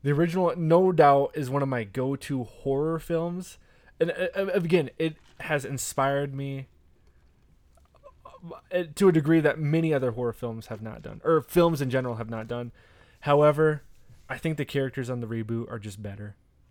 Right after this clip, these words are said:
I, I do. Again, both of them have the whole thing of, "Oh, they're just normal people"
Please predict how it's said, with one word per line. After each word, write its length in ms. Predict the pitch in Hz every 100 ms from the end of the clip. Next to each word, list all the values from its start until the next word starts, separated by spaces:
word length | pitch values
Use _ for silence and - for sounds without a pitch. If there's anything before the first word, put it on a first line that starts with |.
| _ -
I, 220 | 123 139
I 60 | 135
do. 440 | 123 135 139 135 - _ _ _ _
Again, 400 | 139 131 151 147
both 320 | 117 143 160 185
of 80 |
them 200 | 160 160
have 380 | 139 143 143 139
the 120 | 135
whole 260 | 120 143 139
thing 320 | - 135 131
of, 220 | 127 113 - _ -
"Oh, 160 | 240 208
they're 140 | 165
just 240 | 143 151 143
normal 540 | 135 147 170 165 156
people" 560 | - 165 151 113 110